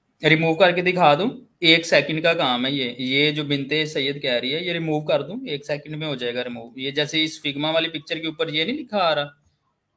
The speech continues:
अगर कहते हो तो कर देता हूँ। मसलन इस picture के ऊपर भी लिखा आ रहा है ना, आप अगर कह दें कि सर ये मुझे नहीं चाहिए, ये जो, ये जो लोगो है इस image पे नहीं चाहिए।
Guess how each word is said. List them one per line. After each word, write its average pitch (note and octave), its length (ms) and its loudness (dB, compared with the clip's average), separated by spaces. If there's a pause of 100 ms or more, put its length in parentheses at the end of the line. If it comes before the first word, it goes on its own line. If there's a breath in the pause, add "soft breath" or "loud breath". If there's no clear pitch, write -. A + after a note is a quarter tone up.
(100)
अगर C#3+ 180 -2
कहते D3+ 360 -2
हो E3 80 -4
तो D#3+ 100 -4
कर A2 200 -2
देता A#2 240 -6
हूँ। F3+ 300 -10
मसलन D3+ 400 -4
इस E3 140 -8
picture F#3 360 -2
के G3+ 60 0
ऊपर F#3+ 200 0
भी F#3 100 0
लिखा E3 260 0
आ B2 100 2
रहा B2 120 0
है D#3+ 40 -2
ना, B2+ 60 -4
आप D3 320 2
अगर D#3+ 180 0
कह D#3+ 140 0
दें E3 140 -2
कि F3 120 0
सर E3+ 320 2
ये D#3+ 280 2
मुझे D#3+ 260 -2
नहीं G3+ 120 -4
चाहिए, A#2+ 360 -2 (440)
ये D3+ 280 2
जो, E3 100 -2 (340)
ये D#3+ 280 0
जो E3+ 140 -4
लोगो D3+ 320 -2
है E3 180 0
इस D#3+ 400 -6
image D#3 220 -6
पे E3 100 -12
नहीं D#3+ 140 -8
चाहिए। A2 380 -6